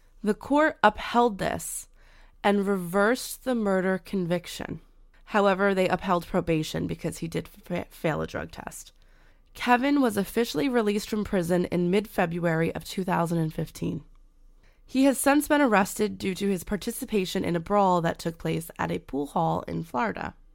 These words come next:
In a post on his Facebook page, William had this to say, "Well, Kevin was found not guilty yesterday evening.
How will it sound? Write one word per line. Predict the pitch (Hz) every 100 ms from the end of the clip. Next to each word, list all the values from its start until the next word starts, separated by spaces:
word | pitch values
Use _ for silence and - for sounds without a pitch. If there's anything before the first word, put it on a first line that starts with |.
| _ - -
In | 240
a | 220
post | 233 269 285 -
on | 302
his | 294 -
Facebook | 190 196 - 180
page, | - 185 170 170
William | 175 185 185 180
had | 180 165
this | 165 -
to | 165
say, | - 165 - - - - - - - - -
"Well, | 202
Kevin | - 262 262 311
was | 294 -
found | 233 208 214 208
not | 202 202 226
guilty | 220 202 202 202
yesterday | 175 170 - 170 165
evening. | - 160 165 165 -